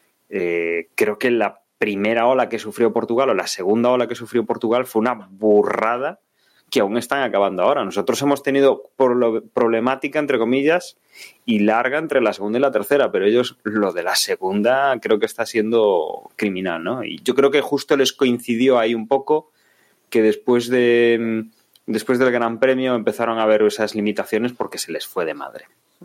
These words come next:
Pero bueno, sí, la, la verdad es que yo creo que, que vamos a tener una carrera interesante este fin de semana, no tanto como estas del sprint, que, que ya tenemos muchísimas ganas de ver, pero, pero sí que va a ser interesante.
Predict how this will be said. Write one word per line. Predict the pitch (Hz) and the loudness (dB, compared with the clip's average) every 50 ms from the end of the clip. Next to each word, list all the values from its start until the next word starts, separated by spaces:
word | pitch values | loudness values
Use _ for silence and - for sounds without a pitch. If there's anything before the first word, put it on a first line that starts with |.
| - - - | -20 -10 -4
Pero | - 104 | 0 2
bueno, | 104 107 87 80 69 | 2 2 0 -2 -6
sí, | - 95 - - _ - | -10 -10 -10 -12 _ -8
la, | 78 71 - | -8 -6 -4
la | - 101 110 107 | -2 0 0 2
verdad | 107 110 117 113 | 2 2 0 -2
es | 113 - | -4 -4
que | - - 120 110 107 104 101 98 92 92 87 85 85 82 82 80 - - - - - _ _ _ _ _ _ _ _ _ - | -2 0 2 2 2 2 2 0 0 0 0 -2 -2 -4 -4 -6 -8 -10 -12 -12 -16 _ _ _ _ _ _ _ _ _ -8
yo | - 104 117 107 | -6 -2 0 0
creo | 120 120 107 | 2 2 2
que, | 113 110 107 104 - | 2 0 0 0 -2
que | - 107 | -2 -2
vamos | 107 110 110 113 107 117 | 0 0 -2 -2 -4 -4
a | 113 | -2
tener | 113 110 | -2 0
una | 107 104 101 | 0 -2 -2
carrera | 101 95 98 95 95 | -2 -2 -2 -4 -4
interesante | 92 90 87 - - 92 95 90 85 90 | -6 -8 -8 -8 -6 -6 -6 -6 -6 -8
este | - - 101 | -8 -8 -8
fin | 90 90 90 | -6 -6 -6
de | 85 | -6
semana, | 85 90 98 110 127 135 - - | -6 -4 -4 -2 -4 -4 -4 -4
no | 110 107 104 | -4 -2 -2
tanto | 107 117 117 123 | -2 -2 -4 -4
como | 110 104 98 104 | -4 -6 -6 -6
estas | - - 117 104 | -4 -4 -4 -2
del | 110 107 110 | -2 -2 -4
sprint, | 107 - 135 139 139 139 | -2 -2 -4 -4 -4 -4
que, | - 92 85 - _ | -6 -8 -8 -8 _
que | - - | -10 -6
ya | - 104 110 107 - | -4 -2 -2 -2 -2
tenemos | - 117 120 120 117 113 120 | -2 -2 0 0 0 -2 -2
muchísimas | 123 120 127 135 127 135 123 123 120 | -4 -4 -4 -2 -2 0 -2 -2 -2
ganas | 123 120 120 117 117 | -2 -2 -2 -2 0
de | 123 | 0
ver, | 127 143 170 - - | 0 0 -2 -2 -2
pero, | 117 104 95 92 90 87 85 80 - - | 0 0 0 0 0 -2 -4 -4 -6 -6
pero | 87 92 | -8 -6
sí | - 104 95 | -6 -6 -2
que | 107 | -2
va | 107 101 | -2 -2
a | |
ser | - - 95 | -2 -4 -4
interesante. | 92 80 - 78 - - 87 85 82 - | -4 -6 -8 -10 -10 -8 -8 -10 -10 -12